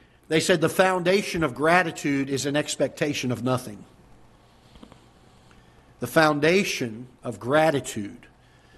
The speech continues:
is the expectation of nothing. Um,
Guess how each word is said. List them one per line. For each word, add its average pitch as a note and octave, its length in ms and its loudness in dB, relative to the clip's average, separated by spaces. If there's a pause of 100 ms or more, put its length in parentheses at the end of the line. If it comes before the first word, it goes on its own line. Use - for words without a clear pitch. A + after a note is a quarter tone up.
(300)
is C3 180 0
the C3 160 4
expectation D3 720 0
of G#2+ 100 -6
nothing. B2 400 -2 (960)
Um, B2+ 600 2